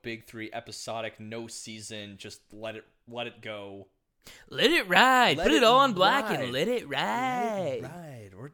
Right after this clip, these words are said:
Speaker 1: episode seventy.
Speaker 2: Eight.
Speaker 1: Eight?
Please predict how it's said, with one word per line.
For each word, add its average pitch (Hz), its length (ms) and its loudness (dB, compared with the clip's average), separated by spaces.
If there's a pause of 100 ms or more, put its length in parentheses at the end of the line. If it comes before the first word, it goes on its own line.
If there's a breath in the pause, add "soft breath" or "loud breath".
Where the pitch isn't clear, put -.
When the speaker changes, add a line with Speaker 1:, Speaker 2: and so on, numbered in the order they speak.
Speaker 1:
episode 214 480 -12
seventy. 202 680 -10 (880)
Speaker 2:
Eight. 135 340 -8 (160)
Speaker 1:
Eight? 180 340 -8